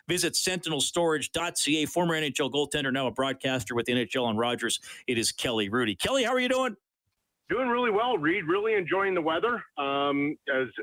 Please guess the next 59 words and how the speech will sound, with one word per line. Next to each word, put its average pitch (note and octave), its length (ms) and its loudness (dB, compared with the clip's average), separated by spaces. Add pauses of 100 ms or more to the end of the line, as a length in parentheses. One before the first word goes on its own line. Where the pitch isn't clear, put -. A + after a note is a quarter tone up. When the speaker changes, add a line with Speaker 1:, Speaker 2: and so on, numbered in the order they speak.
Speaker 2:
everybody C3+ 360 0
knows, D3 280 0
it's C3+ 160 -2
a G#3+ 160 -2
scorcher E3+ 420 -2
here C#3 160 0
in B2 140 -2
Western C3+ 380 -2
Canada, F#3 500 0
and D3+ 200 -2
kind D#3+ 200 -2
of D#3+ 100 -2
enjoying E3+ 400 0
it. G2 100 -4 (380)
Speaker 1:
Well, F3 240 0
you G3+ 240 2
played A3+ 480 -2
in F#3 100 -2
a D3+ 80 -2
couple D3+ 340 -2
hot C3+ 280 -2
spots, A#2+ 420 -4
right? C#3+ 160 0
I G3 60 -2
mean, D3+ 140 0
San D#3 280 -2
Jose D3 300 -2
and C#3+ 100 -2
L C3+ 220 0
A, F3 100 0
though G#3 120 0
I A#3+ 80 0
guess C#4+ 280 0
maybe G#3 240 0
they, F3+ 80 0
it, E3+ 220 -4 (200)
they, C#3+ 220 0
they B2+ 180 -2
cool D3 320 0
off C3 300 -2
a, A2 80 -4 (140)
a A#2 80 -2
bit. B2+ 340 -4 (180)
I A#2+ 520 -4
mean, A2+ 100 2
you A2+ 140 2
don't A#2+ 120 -2
get G#2+ 140 -4
winter A2 420 -2
like G2+ 200 -4
you A2+ 80 -4
do G2+ 160 -2
here, G2+ 340 -2
but G2 180 -4
I G#2+ 100 -4
guess A#2 260 -4
you G#2+ 80 -8
weren't, G#2+ 340 -8
uh, G#2 220 -2